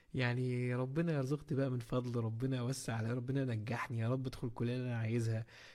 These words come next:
يا رب أجيب امتياز"، أيًا كان، ولكن بلاش تدي، يعني الدعوة دي بلاش، بلاش "ربنا يديك على قد إيه، على قد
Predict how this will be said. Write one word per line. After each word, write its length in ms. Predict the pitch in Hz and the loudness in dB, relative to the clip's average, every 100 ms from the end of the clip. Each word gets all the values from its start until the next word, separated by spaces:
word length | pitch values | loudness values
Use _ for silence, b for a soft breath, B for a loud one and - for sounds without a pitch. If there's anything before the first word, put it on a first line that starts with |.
| - | 2
يا 40 | 120 | 4
رب 200 | 135 131 | 6 6
أجيب 160 | 139 | 8
امتياز"، 600 | 135 120 120 120 131 127 | 6 4 8 8 8 4
أيًا 220 | - 214 | 4 4
كان، 300 | 185 156 147 | 4 4 4
ولكن 380 | 127 139 147 151 | 6 4 4 4
بلاش 240 | 135 165 170 | 4 2 2
تدي، 380 | 147 131 143 | 0 2 2
يعني 320 | 147 135 127 131 | 2 0 0 -2
الدعوة 420 | 127 165 180 120 | 2 4 4 4
دي 140 | 127 | 4
بلاش، 240 | 120 113 107 | 2 0 -2
بلاش 420 | 107 123 151 131 | -2 -2 -2 -4
"ربنا 280 | 123 139 135 | 0 0 0
يديك 300 | 123 135 117 | 0 -2 -2
على 160 | 117 | -2
قد 180 | 131 120 | -2 0
إيه، 160 | 120 123 B B B - | 0 0 B B B -2
على 300 | 123 120 123 | 2 2 2
قد 240 | 131 123 | -2 0